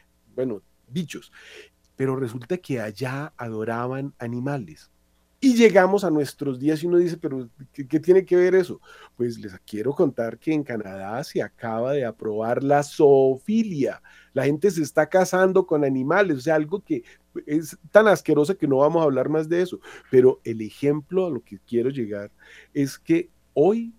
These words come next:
la gente está adorando animales y es que no se está dando ni cuenta. No solo se casan con ellos. Vaya a ver qué es lo que es un cementerio de perros, los mausoleos que se les hacen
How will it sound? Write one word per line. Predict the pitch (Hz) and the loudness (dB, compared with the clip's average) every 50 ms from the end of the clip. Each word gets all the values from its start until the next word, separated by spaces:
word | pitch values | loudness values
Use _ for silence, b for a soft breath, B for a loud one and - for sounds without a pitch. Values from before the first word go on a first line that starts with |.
| _ | _
la | - 107 104 | -16 -12 -10
gente | 113 117 127 139 | -10 -8 -8 -8
está | 139 - | -4 0
adorando | 139 143 147 147 143 147 147 | 0 2 2 2 0 0 0
animales | 151 147 120 113 113 123 151 160 147 | -2 -2 -2 -2 -2 -4 -6 -8 -8
y | 113 | -10
es | 110 - | -12 -12
que | - - 143 | -8 -6 -6
no | 147 | -6
se | 143 143 143 | -6 -8 -12
está | - - 143 | -10 -8 -6
dando | 143 143 147 147 151 | -6 -6 -6 -4 -4
ni | 135 117 | -4 -4
cuenta. | 113 - 175 165 147 - | -4 -4 -4 -4 -4 -6
No | 95 95 104 | -10 -8 -4
solo | - 170 202 202 | -2 0 0 0
se | 190 147 | 0 -2
casan | - 123 123 151 156 | -2 -2 -4 -4 -4
con | - - 120 156 | -4 -2 -2 0
ellos. | 196 165 123 98 - - B B B B B B | 0 -2 -4 -8 -12 -14 B B B B B B
Vaya | - 95 101 117 131 147 | -12 -8 -4 -2 0 2
a | 165 | 4
ver | 170 170 170 165 160 170 180 - _ | 4 4 2 2 0 -4 -6 -6 _
qué | - 156 | -2 0
es | |
lo | 156 170 175 | 0 0 0
que | - 127 117 | 0 0 0
es | 113 113 | 0 0
un | 147 156 | -2 -2
cementerio | 147 - 170 156 127 113 101 - 117 113 117 143 165 151 | 0 0 0 0 0 -2 -4 -6 -8 -6 -2 -2 0 0
de | 117 98 | -2 -4
perros, | - 170 185 185 151 117 101 - - B B B B | -2 -2 -2 0 -2 -4 -8 -10 -14 B B B B
los | 135 147 156 151 147 | 2 4 4 4 2
mausoleos | 151 151 147 147 147 139 139 - - - 139 127 127 135 147 170 190 214 220 - | 2 2 4 4 4 4 2 -2 2 2 4 4 4 4 4 4 4 2 0 -2
que | - 202 160 | -2 -4 -2
se | 139 123 | -2 -2
les | 117 120 117 143 | -4 -4 -2 -2
hacen | 139 131 135 180 185 | -4 -2 -2 -4 -6